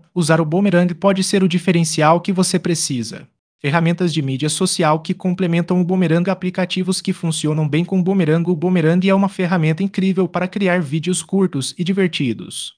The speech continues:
Mas você sabia que existem aplicativos que podem fazer seu uso ainda mais interessante?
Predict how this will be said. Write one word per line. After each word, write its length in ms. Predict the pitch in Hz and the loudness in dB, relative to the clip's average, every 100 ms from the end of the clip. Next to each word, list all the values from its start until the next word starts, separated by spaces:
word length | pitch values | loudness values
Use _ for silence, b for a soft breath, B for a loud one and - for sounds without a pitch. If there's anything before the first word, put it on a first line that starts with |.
| _ _ | _ _
Mas 240 | - 202 208 | 0 0 0
você 240 | 170 202 | -4 -2
sabia 340 | 196 202 156 170 | 0 0 0 -2
que 100 | 185 | -2
existem 460 | 151 190 - 226 | -2 -4 -2 -2
aplicativos 680 | 185 147 143 160 - 127 139 | -2 -4 -4 -4 -4 -6 -6
que 120 | - | -6
podem 360 | 156 - 214 233 | -6 -4 -2 0
fazer 320 | 226 151 139 | 2 2 0
seu 180 | - 165 | -2 -2
uso 240 | 147 135 | -2 -2
ainda 280 | 131 160 180 | -2 0 0
mais 280 | 156 160 160 | 0 -2 -4
interessante? 760 | 156 151 151 156 151 - - | -4 -4 -4 -4 -6 -6 -10